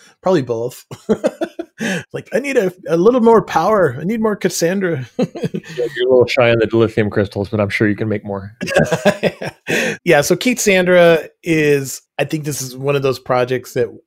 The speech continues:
Speaker 1: it just became as a, as, as an evolution of a lot of other things that were happening. So this was released a few weeks ago, KubeCon, but it was really built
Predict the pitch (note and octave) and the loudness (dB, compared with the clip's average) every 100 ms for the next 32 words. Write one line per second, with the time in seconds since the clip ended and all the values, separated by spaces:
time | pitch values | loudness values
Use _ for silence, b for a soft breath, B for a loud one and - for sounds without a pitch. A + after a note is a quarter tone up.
0 | _ _ _ B2 B2 C3 C#3+ - B2 B2+ | _ _ _ -12 -10 -8 -10 -12 -12 -10
1 | - D3+ C#3 B2+ A2 A2+ b b b C3 | -10 -12 -8 -8 -8 -14 b b b -6
2 | B2 A#2+ C3 B2 A#2+ A2 C3 B2+ B2+ B2+ | -6 -8 -4 -2 -2 -4 -6 -4 -2 -2
3 | A#2+ A#2 B2+ B2+ A2+ G#2+ A2+ - B2+ B2 | -2 -6 -6 -6 -6 -8 -12 -10 -2 0
4 | A#2+ A#2+ A#2+ A#2 - A#2 A2 A#2+ G#2+ G#2+ | 0 -2 -2 -2 -6 -12 -12 -14 -12 -14
5 | G#2 C3 B2+ B B B B - C3+ C3 | -12 -14 -16 B B B B 4 6 6
6 | B2+ - E3 G#3 F#3 F3+ E3 E3+ E3 F3 | 2 -6 -8 -6 -2 -2 0 -2 -4 -6
7 | C#3 C3+ C#3 B2+ B2 B2+ C3+ - C#3+ - | -6 -8 -4 2 2 2 -2 -10 -10 -6
8 | C#3+ C3+ B2+ b b b b B2+ B2 B2 | -4 -4 -6 b b b b 2 2 2
9 | D3 C#3+ C#3 - _ _ - C3 C#3+ A#3+ | -4 -4 -4 -4 _ _ -18 -8 0 0
10 | A3 A2+ A2+ C3 D3+ | 0 -6 -4 0 0